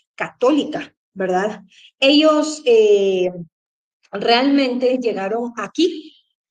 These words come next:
a lo que hoy conocemos como el continente, como Estados Unidos, ¿verdad? Ellos llegan y ellos prácticamente, eh, buscan dónde alojarse, ¿verdad? Debido a que están huyendo por esta opresión de la religión que se mantiene en esa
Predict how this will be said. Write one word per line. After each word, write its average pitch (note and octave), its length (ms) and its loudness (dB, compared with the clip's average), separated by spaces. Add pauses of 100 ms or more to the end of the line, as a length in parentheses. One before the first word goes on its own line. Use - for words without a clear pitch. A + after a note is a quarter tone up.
(300)
a G3 60 -6
lo G3 140 -2
que G3+ 80 -6
hoy G3+ 160 0
conocemos A3 640 -4
como G3+ 260 -8
el E3+ 100 -12
continente, F#3 840 -4
como G#3 160 -8
Estados A3+ 400 -4
Unidos, C4 600 -2
¿verdad? F#3+ 320 -4
Ellos A3 240 -2
llegan C#4 360 0 (400)
y E4 460 -2
ellos C#4 560 0 (140)
prácticamente, B3+ 1000 -2 (280)
eh, F#3+ 800 0
buscan G#3+ 540 -4 (120)
dónde A3 300 0
alojarse, G#3+ 600 -2
¿verdad? F#3+ 380 -2
Debido G3+ 360 -2
a A3+ 60 -2
que A3+ 100 -14
están G3+ 220 -12
huyendo G#3 520 -4 (260)
por A3 160 0
esta G#3 460 -2
opresión G#3+ 560 -4
de B3 80 -2
la B3 120 2
religión A3 640 -4
que A#3 100 -4
se A#3 120 -8
mantiene G3 600 -8
en G3 200 -8
esa F3+ 320 -10